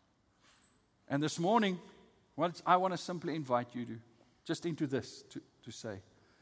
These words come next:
if I understand correctly what Jesus is saying here, he's vir-, virtually saying to us, it's impossible to live the life of a disciple without the Holy Spirit. Do you think that's what the scripture means? It's impossible.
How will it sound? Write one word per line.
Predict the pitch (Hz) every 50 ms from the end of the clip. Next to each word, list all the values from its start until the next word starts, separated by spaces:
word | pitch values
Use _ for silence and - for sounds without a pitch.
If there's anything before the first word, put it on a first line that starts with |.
| _ _ _ _ _
if | - -
I | 156 190
understand | 214 214 196 - - 220 226 226 -
correctly | - 196 202 202 196 208 214
what | 190 185 165
Jesus | 135 165 202 202 175 170 156 - 165
is | 151 -
saying | - 175 175 175 165 165
here, | 151 147
he's | 139 156 135
vir-, | 127 147 175 196
virtually | 151 185 214 214 214 202 170 160
saying | - - 139 127 120 104
to | - 107 117
us, | 104 - - - - - - - - -
it's | 185 185 180 -
impossible | - 180 170 - - - 214 - - - - 110 - - 107 - - _ - _ _ _ _ _ _ _ _ _ _ _ _ _ _ _ _ _ _ _ _ _ _ -
to | - 127
live | 131 180 208 196
the | 196 190
life | 180 185 185 180
of | 180 156
a | 180
disciple | 175 170 147 - 165 147 143 131 - 123 113
without | 113 110 - - 117 113 -
the | - 101
Holy | 107 98 101
Spirit. | 95 - - - 92 87 90 - _ _ _ _ _ _ _ _ _ _ _ _ _ _ _ _ _ _ _ _ _ _
Do | - 151
you |
think | 156 185 185 165
that's | 175 170 175 -
what | 175 170
the | 165
scripture | 147 - - 160 - - 156
means? | - 151 160 156 - - - - _ _ _ _ _ _
It's | - - 170
impossible. | 151 - 165 156 - - - 135 -